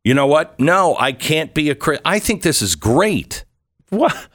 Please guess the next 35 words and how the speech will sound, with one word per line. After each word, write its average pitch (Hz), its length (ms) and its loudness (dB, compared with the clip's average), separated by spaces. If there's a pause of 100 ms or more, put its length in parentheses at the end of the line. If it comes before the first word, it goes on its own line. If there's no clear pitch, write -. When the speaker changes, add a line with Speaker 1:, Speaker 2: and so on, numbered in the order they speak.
(460)
Speaker 2:
Wait, 370 200 6
so 208 120 2
we're 202 80 2
gonna 190 160 2
have, 170 260 0
our 156 120 0
kids 175 320 2
are 156 60 4
gonna 135 160 0
be 127 140 2
taught 131 360 0
by 117 320 2 (240)
only 127 520 0 (380)
people 120 300 4
who 123 160 4
are 113 140 6
not 107 340 0
Christians, 156 640 0
and 127 200 -2
that, 123 200 0 (220)
<laughs> - 200 -18
because 175 220 0
they, 160 160 0
they're 139 180 0
not, 127 300 -2 (400)
they, 131 140 2
Speaker 1:
Yeah. 120 120 2
Speaker 2:
they 143 100 2
don't 160 200 2
Speaker 1:
I 151 100 2
mean, 165 140 2
Speaker 2:
feel 151 60 4
Speaker 1:
that's 143 240 -2 (280)
probably 104 480 2
happening 98 400 -2